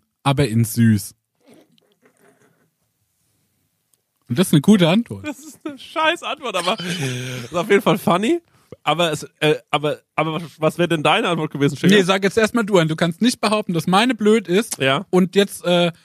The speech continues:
Speaker 1: irgendwie nach dem letzten Strohhalm fischen, dass der Stenger sagt. Jetzt
Speaker 2: Ich,
Speaker 1: sag du.
Speaker 2: <laughs> ich finde, es schmeckt wie ein Chia-Pudding.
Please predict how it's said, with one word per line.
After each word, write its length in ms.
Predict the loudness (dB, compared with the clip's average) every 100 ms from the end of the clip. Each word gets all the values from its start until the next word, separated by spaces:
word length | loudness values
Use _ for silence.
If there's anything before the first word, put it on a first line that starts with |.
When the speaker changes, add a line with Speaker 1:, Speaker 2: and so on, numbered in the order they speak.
| _ _ _
Speaker 1:
irgendwie 240 | -4 -2 2
nach 120 | 0
dem 80 | 0
letzten 240 | -4 -4
Strohhalm 420 | -4 2 4 4 0
fischen, 240 | -2 0
dass 120 | 0
der 120 | 2 2
Stenger 300 | 2 0 -2
sagt. 260 | -4 -4 0
Jetzt 140 | 2
Speaker 2:
Ich, 60 | 2
Speaker 1:
sag 100 | 4
du. 240 | 4 6
Speaker 2:
<laughs> 1400 | 4 4 2 0 -8 -6 -4 -4 -4 -6 -8 -4 -2 0
ich 220 | 2 2 2
finde, 240 | 0 0
es 160 | -2 -4
schmeckt 320 | -4 -4 -4
wie 100 | -4
ein 60 | -2
Chia-Pudding. 840 | -4 -2 0 0 2 2 0